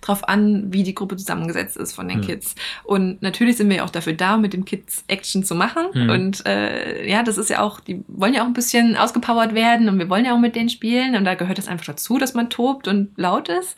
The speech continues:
Speaker 2: Ja, ja, das auf
Speaker 1: Ähm,
Speaker 2: jeden Fall.
Speaker 1: das
Speaker 2: Also,
Speaker 1: schon,
Speaker 2: ja, ja.
Speaker 1: genau. Klar hat man, ist es manchmal einfach ein bisschen stressiger als an einem anderen Tag, wo wir nur fünf Stunden betreuen, in den anderen sind wir zwölf Stunden vor Ort oder so. Das ist natürlich ein anderes Level, aber ich glaub, das hat man in jedem Beruf, dass man sagt,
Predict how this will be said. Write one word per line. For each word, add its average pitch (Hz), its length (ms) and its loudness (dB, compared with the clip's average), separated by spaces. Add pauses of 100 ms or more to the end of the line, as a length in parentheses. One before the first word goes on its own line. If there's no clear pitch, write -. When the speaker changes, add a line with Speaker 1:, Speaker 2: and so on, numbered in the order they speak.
(160)
Speaker 2:
Ja, - 80 0
ja, 127 220 4
das 240 160 2
auf 226 80 4
Speaker 1:
Ähm, 220 60 4
Speaker 2:
jeden 226 120 6
Fall. 160 140 4
Speaker 1:
das - 100 4 (140)
Speaker 2:
Also, - 20 6
Speaker 1:
schon, 277 220 2
Speaker 2:
ja, 117 60 2
ja. 117 120 2 (160)
Speaker 1:
genau. 226 420 2 (280)
Klar 202 300 2
hat 214 100 0
man, 202 160 2
ist 196 160 -2
es 190 80 -4
manchmal 185 260 -4
einfach 165 300 -6 (260)
ein 196 140 -20
bisschen 196 240 -2
stressiger 180 500 -2
als 165 480 -4 (640)
an 170 100 -4
einem 160 80 -4
anderen 240 220 4
Tag, 196 260 2
wo 202 140 2
wir 190 100 2
nur 180 100 2
fünf 226 160 0
Stunden 240 200 2
betreuen, 214 340 4
in 208 80 6
den - 80 2
anderen 185 220 2
sind 196 180 4
wir 180 80 -2
zwölf 185 260 -2
Stunden 196 300 0
vor - 120 -4
Ort - 220 -4
oder - 200 -8
so. - 160 -4
Das - 140 -4
ist - 60 -8
natürlich 190 460 -4 (300)
ein - 40 -10
anderes 180 340 -2
Level, 208 200 2
aber 175 100 0
ich 170 120 -8
glaub, 180 100 -2
das - 60 -8
hat 190 100 -4
man 180 140 -2
in 165 40 -4
jedem 190 220 2
Beruf, 170 360 -2
dass 170 180 -10
man 175 120 -6
sagt, 170 380 -8